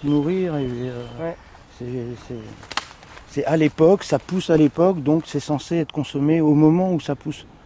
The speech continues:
Speaker 1: Voilà. Ouais. Et
Speaker 2: Ouais.
Speaker 1: dans son milieu naturel, dans son milieu où elle s'est développée toute seule, où ça n'a pas été planté par, euh,
Speaker 2: Ouais, ouais, ça a un sens,
Speaker 1: c'est la
Speaker 2: quoi.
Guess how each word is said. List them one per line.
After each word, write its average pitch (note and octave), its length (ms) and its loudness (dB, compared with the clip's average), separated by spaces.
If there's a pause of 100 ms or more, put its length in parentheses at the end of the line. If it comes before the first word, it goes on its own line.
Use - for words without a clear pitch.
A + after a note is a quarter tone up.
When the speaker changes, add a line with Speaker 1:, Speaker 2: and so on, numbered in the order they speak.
(280)
Speaker 1:
Voilà. D#3+ 180 -2 (120)
Ouais. A#2 220 -8 (560)
Et B2+ 80 4
Speaker 2:
Ouais. D3+ 40 6
Speaker 1:
dans D#3 180 6
son D#3 160 4
milieu D3+ 320 6
naturel, D#3 520 0
dans C3 120 -4
son - 160 -6
milieu C3 260 0
où C#3+ 160 0
elle B2+ 80 0
s'est - 140 -12
développée B2 440 -4
toute B2 180 -12
seule, F3+ 280 -4 (300)
où B2+ 40 -8
ça C3 140 -4
n'a A#2+ 40 -2
pas C3 140 2
été C3 200 2
planté C3+ 520 0
par, A#2 400 -10 (120)
euh, E3 40 -8
Speaker 2:
Ouais, F3 100 -4
ouais, G3 100 0
ça F3 160 0
a E3 40 4
un F3 140 4
sens, F#3 300 2
Speaker 1:
c'est C3+ 60 2
la B2+ 40 0
Speaker 2:
quoi. C3 140 6